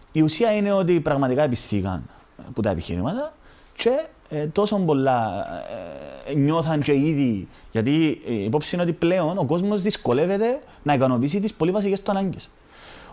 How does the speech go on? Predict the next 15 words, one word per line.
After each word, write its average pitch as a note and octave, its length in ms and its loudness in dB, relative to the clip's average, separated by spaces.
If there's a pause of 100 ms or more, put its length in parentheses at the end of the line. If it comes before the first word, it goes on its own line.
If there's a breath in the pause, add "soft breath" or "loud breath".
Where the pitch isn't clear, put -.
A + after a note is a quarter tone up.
(140 loud breath)
Και - 140 0
όταν C#3 280 2
αυξα-, - 300 -2
η, G#2 460 2
η, F2+ 480 -4
η F#2+ 60 -4
καταβολή, F#2+ 440 0
η G#2+ 300 0
καταβολή F#2 420 -2
των C#3 100 -2
κοινωνικών D3 220 0
ασφαλίσεων C3+ 400 -2
ήταν A3 120 0
τεράστιο G#3 300 0
κονδύλι. F2+ 420 -2